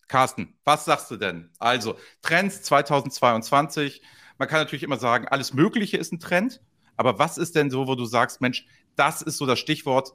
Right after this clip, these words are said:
das ist das, wo du sagst, das wird zweitausendzweiundzwanzig bestimmen, da sollte sich jedes Unternehmen mit beschäftigen“?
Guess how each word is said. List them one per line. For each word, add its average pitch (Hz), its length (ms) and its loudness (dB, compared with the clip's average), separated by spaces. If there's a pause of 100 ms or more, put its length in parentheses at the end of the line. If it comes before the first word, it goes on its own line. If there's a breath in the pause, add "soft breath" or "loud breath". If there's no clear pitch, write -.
das 131 200 0
ist - 180 -10
das, 131 180 2
wo 131 60 -8
du 113 60 -6
sagst, 110 320 -2 (100)
das 135 260 0
wird 127 160 -6
zweitausendzweiundzwanzig 113 1040 -4
bestimmen, 143 360 -4
da 120 80 0
sollte 117 260 -2
sich 104 160 -12
jedes 127 200 -4
Unternehmen 107 420 -4
mit - 80 -14
beschäftigen“? 85 560 -10